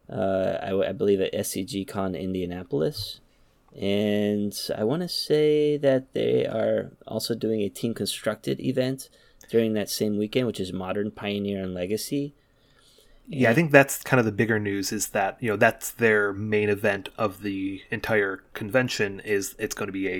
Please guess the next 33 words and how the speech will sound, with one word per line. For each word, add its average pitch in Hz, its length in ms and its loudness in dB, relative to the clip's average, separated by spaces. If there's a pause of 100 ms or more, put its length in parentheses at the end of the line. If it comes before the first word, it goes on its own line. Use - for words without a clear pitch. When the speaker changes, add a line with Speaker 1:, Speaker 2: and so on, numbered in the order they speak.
(100)
Speaker 2:
you 101 100 -4
know, - 140 -8
it's 143 200 2
Pioneer, 147 420 6
it's 113 100 -2
only 117 200 2
Speaker 1:
Yeah. 98 120 8
Speaker 2:
one-third 104 360 2
Pioneer 101 320 -2
'cause 101 160 -10
it's - 160 -10
Team 104 180 -8
Constructed, - 560 -10 (100)
but - 200 -6
that's 127 280 2
huge 98 460 -6
for - 140 -14
me, 92 140 -16
is - 180 -10
that - 100 -20
it's - 100 -8
a - 40 -12
Pioneer 92 400 -6
event. 92 360 -12 (560)
Speaker 1:
Yeah, - 220 -10
so - 200 -6
two - 180 -2
big 135 240 6
events 117 380 0
coming 117 320 -4
up 107 140 -4
in 104 120 0
March. 90 640 -8